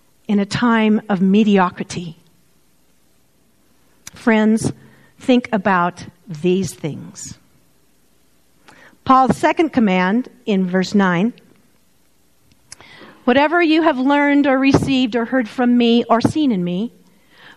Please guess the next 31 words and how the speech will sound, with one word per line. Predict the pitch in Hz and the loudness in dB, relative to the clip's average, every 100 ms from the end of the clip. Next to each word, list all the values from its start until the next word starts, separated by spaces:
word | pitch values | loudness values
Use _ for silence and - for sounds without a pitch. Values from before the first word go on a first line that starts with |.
| - | -2
put | 392 | 2
it | 370 | 4
into | 339 330 | 2 2
practice, | - 339 392 - - - - - _ _ _ _ _ - | 0 0 -2 -6 -8 -8 -12 -20 _ _ _ _ _ -2
and | 233 | 0
the | 226 | 2
God | 262 285 294 | 2 2 0
of | - | -4
peace | - 311 247 - | 0 2 2 0
will | 247 | -4
be | 247 233 | -2 -4
with | 220 208 - | -2 -4 -6
you." | 185 165 156 - _ _ _ _ _ _ _ - | -8 -8 -10 -18 _ _ _ _ _ _ _ -6
So | - 277 | 0 2
he | 277 311 - | 2 2 2
asks | 339 392 - | 0 0 -2
us | 247 220 - - - - _ _ _ - | 0 0 -4 -12 -20 -20 _ _ _ -6
to | 269 | -4
think | - 330 339 285 | 2 2 2 0
about | 240 254 254 262 - - _ _ _ _ - | 0 2 0 -2 -12 -20 _ _ _ _ -6
the | 190 | -4
right | 180 208 - | 0 -2 -2
things | - 240 190 185 208 - - _ _ | -4 -4 -2 -4 -8 -12 -20 _ _
and | 214 208 | 0 2
then | 208 202 | 2 -2
put | 202 262 - | 0 -2 0
them | 302 294 294 - | 0 0 -2 -2
into | 247 240 | 0 0
practice. | 226 - 302 - - 165 - - - _ _ _ _ _ _ _ - - - - | -2 -2 -2 -4 -10 -10 -12 -20 -20 _ _ _ _ _ _ _ -20 -20 -16 0
Paul | 294 320 294 | 4 4 2
understood | 302 302 - - 311 208 175 | 0 -2 -6 -2 0 2 0